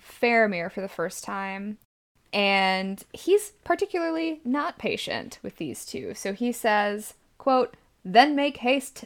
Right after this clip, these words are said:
to declare yourselves and your errand," said Faramir. "We have a work to do, and this is no time or place for riddling or parleying.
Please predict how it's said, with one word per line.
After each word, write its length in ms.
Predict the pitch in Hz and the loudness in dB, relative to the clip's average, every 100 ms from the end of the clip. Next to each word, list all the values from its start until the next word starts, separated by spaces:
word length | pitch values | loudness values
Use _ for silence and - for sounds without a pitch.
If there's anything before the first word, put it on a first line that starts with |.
| - | -12
to 180 | - 240 | -4 -2
declare 440 | 226 - 262 285 | -2 -2 0 0
yourselves 720 | 285 277 269 247 240 233 233 | 2 0 0 2 4 2 0
and 280 | - 220 220 | -2 0 2
your 240 | 208 208 | 2 2
errand," 600 | 208 185 180 151 98 - | 2 2 2 0 -4 -8
said 260 | - 185 190 | -8 -8 -6
Faramir. 640 | 202 196 190 196 196 190 | -6 -6 -6 -6 -8 -8
"We 140 | 196 196 | -4 -2
have 280 | 190 190 196 | 2 0 0
a 80 | 190 | -2
work 360 | 190 269 320 - | 2 2 0 -8
to 120 | - | -6
do, 380 | 247 247 247 240 | -2 -2 0 -2
and 160 | - 208 | 0 0
this 120 | 202 | -2
is 200 | 190 180 | -6 -8
no 240 | 175 175 311 | -4 -2 -2
time 500 | 285 254 247 277 339 - | 0 0 0 -2 -6 -2
or 180 | 208 247 | 2 2
place 420 | - 240 226 - | 0 0 0 -2
for 220 | - 226 | 0 2
riddling 560 | 208 202 220 247 262 262 | 2 0 2 2 2 2
or 160 | - | 0
parleying. 720 | 196 208 202 190 - - 214 | -2 2 2 2 0 -6 -8